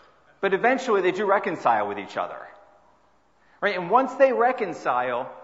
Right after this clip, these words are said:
Joseph invites the whole family to move in with him. Right? It was like eighty people.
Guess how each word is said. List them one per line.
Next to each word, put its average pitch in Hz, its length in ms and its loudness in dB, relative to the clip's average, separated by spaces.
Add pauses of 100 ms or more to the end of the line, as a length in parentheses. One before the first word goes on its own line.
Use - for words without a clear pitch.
(560)
Joseph 233 400 2
invites 202 320 -2
the 202 100 -2
whole 208 180 -2
family 220 400 -6
to 170 80 -4
move 185 220 -2
in 233 160 -4
with 208 140 -2
him. 104 140 -6 (880)
Right? 240 120 -8
It 233 60 -8
was 247 120 -10
like 233 240 -4
eighty 247 240 -8
people. 143 580 -12